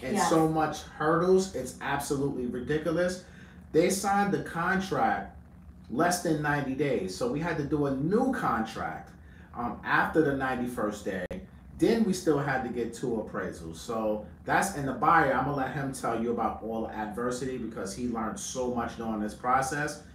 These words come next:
Speaker 1: Not every deal is gonna be hunky-dory. It's not gonna go smooth sailing, but still, we got it done. And how long, Alex? With all the adversity, all the bullshit, how long did it take us to get this deal done?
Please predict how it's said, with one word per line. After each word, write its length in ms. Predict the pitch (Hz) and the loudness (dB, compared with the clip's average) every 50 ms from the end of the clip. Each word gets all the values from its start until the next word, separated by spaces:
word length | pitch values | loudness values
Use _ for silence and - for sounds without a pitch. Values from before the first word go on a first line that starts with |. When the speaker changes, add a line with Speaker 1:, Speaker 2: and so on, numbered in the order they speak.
| - - - | -20 -12 -4
Speaker 1:
Not 280 | 113 127 135 - - - | -2 0 0 -2 -2 -4
every 220 | 143 139 135 131 | -4 -4 -2 -2
deal 280 | - 127 131 127 123 123 | -2 0 0 0 0 0
is 80 | 123 120 | -2 -2
gonna 220 | 120 120 110 110 | -4 -4 -4 -4
be 120 | 104 107 104 | -4 -4 -6
hunky-dory. 720 | - 117 120 120 - 123 - - 117 117 127 127 127 120 | -6 -6 -8 -8 -8 -8 -6 -4 -2 -2 -2 -2 -2 -2
It's 140 | 107 104 - | -4 -4 -4
not 200 | 110 113 113 110 | -4 -4 -4 -4
gonna 160 | 110 107 107 104 | -4 -4 -4 -4
go 180 | 104 107 107 | -4 -4 -4
smooth 320 | 107 - - 110 107 107 104 | -4 -4 -6 -4 -4 -4 -6
sailing, 420 | - - 143 143 147 156 165 170 - - - - - - - - | -6 -6 -4 -2 -2 -2 -4 -4 -6 -10 -14 -18 -18 -18 -8 -4
but 180 | 123 120 - | -2 -2 -2
still, 600 | - - - - 165 156 139 131 123 123 123 - - | -2 -4 0 2 4 4 4 4 2 0 -2 -4 -4
we 100 | 120 120 | -4 -2
got 200 | - 107 104 113 | 2 2 2 2
it 120 | 113 104 | 0 -2
done. 380 | - 110 107 107 107 107 107 - | -4 -4 -4 -4 -4 -4 -8 -10
And 80 | - 107 | -12 -12
how 300 | - - - 131 135 131 | -6 -2 0 2 2 2
long, 240 | 123 113 104 95 90 | 0 -2 -2 -4 -4
Alex? 460 | 87 85 82 82 82 - - - - - - - - - - - - - - - - - - - - - - - - - - - - - - - - - - - - - - | -4 -6 -6 -8 -10 -12 -16 -18 -18 -18 -20 -20 -20 -20 -20 -20 -20 -20 -20 -20 -20 -20 -20 -20 -20 -20 -20 -20 -20 -20 -20 -20 -20 -20 -20 -20 -20 -20 -20 -20 -20 -20 -8
With 180 | - 139 139 - - | -6 -6 -6 2 4
all 220 | 180 190 202 208 | 6 8 8 8
the 80 | 196 190 | 6 4
adversity, 800 | - - 180 180 180 170 165 165 165 165 - 160 160 156 151 - | 2 2 2 2 2 4 4 4 4 2 0 0 0 0 0 0
all 260 | 139 143 151 160 160 | 0 0 0 0 0
the 60 | 160 143 | -2 -4
bullshit, 680 | 135 143 143 143 143 - - - 123 113 - - - - - - - - | -4 -2 -2 -2 -2 -4 -6 -6 -6 -6 -6 -8 -14 -18 -20 -20 -20 -10
how 260 | - 147 151 147 151 151 | 0 2 4 4 4 2
long 220 | 151 147 143 135 | -2 -4 -4 -4
did 140 | 139 139 127 | -6 -6 -6
it 80 | 123 - | -8 -6
take 220 | - 131 - - | -6 -6 -6 -6
us 100 | 117 113 - | -8 -10 -10
to 60 | 107 | -10
get 200 | 101 110 104 - | -10 -10 -10 -10
this 120 | 107 101 | -12 -8
deal 180 | 101 104 98 95 | -6 -4 -4 -4
done? 240 | 95 87 78 - 80 | -4 -6 -8 -10 -14